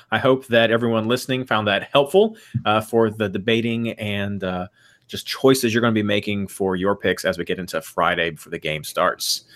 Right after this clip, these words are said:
Moving on to our league updates in the community time, uh, the host head-to-head league, some fun games this round. Uh, our buddy Mito from Fantasy Football twenty-four seven had a draw with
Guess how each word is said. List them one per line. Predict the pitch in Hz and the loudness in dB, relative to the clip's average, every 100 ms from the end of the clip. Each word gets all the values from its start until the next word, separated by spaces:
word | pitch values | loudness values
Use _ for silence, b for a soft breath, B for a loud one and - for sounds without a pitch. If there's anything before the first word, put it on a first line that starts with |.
| b b b | b b b
Moving | 120 165 156 | 4 6 6
on | 156 170 | 6 4
to | - | 2
our | 123 127 | 4 2
league | 123 151 190 - | 2 0 0 0
updates | 180 - 165 104 107 | -2 0 -2 -2 -2
in | 160 | -2
the | 170 | -2
community | - 190 160 233 180 | 0 2 2 2 0
time, | - 110 104 104 107 107 | -2 -2 0 0 0 0
uh, | 110 | 2
the | 110 | 2
host | 107 - 180 196 - - b b | 2 4 4 2 -8 -16 b b
head-to-head | - 165 160 - 151 160 175 | 0 2 4 2 4 4 6
league, | 143 131 113 | 6 4 2
some | - 139 | 0 -2
fun | - - 214 233 190 | -2 2 4 4 2
games | 151 190 208 120 | 2 4 2 0
this | 107 117 - | 0 -2 -2
round. | 107 113 120 127 | 2 4 4 4
Uh, | 113 110 B B B | 4 2 B B B
our | 127 | 0
buddy | 135 160 151 | 4 4 4
Mito | 147 160 170 143 147 | 6 8 8 8 6
from | 131 | 0
Fantasy | 120 139 139 | 0 0 0
Football | - 139 131 | 0 2 2
twenty-four | 123 143 135 131 131 | 2 -2 -2 0 0
seven | 131 151 147 143 | 2 2 4 4
had | 147 151 | 4 6
a | |
draw | 147 123 110 123 185 135 - | 6 2 4 8 8 8 6
with | 135 127 | 4 0